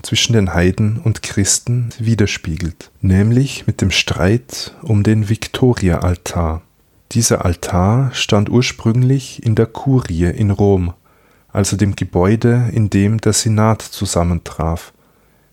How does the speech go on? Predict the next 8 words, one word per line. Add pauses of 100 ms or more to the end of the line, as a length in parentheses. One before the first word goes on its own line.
Traditionell (100)
wurde
an
diesem
Victoria-Altar (340)
vor
jeder
Senatssitzung